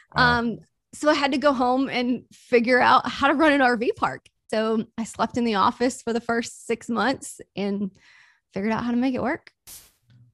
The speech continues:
Speaker 1: Wow. That's, uh, there's a lot to unpack there. Tell us, tell us what that beginning, that, how, what are those beginning challenges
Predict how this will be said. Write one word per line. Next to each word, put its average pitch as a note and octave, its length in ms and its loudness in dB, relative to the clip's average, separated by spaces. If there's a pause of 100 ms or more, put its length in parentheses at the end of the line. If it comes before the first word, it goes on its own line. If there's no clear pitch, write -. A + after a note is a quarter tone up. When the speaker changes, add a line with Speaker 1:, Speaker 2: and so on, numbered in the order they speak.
(600)
Speaker 1:
Wow. F#2 460 4
That's, G2 260 0
uh, F#2 300 2 (100)
there's G2 140 0
a G#2 40 4
lot G#2+ 200 6
to F#2+ 100 4
unpack F#2 380 2
there. D#2+ 240 -4 (760)
Tell C3 220 8
us, E3 320 4 (680)
tell A#2+ 140 2
us C3+ 120 4
what C#3 100 4
that B2+ 140 6
beginning, G#2+ 640 6
that, G2 220 -2
how, F#2 140 0
what C3 280 10
are B2 60 4
those A#2+ 240 8
beginning G#2+ 400 4
challenges G#2 600 6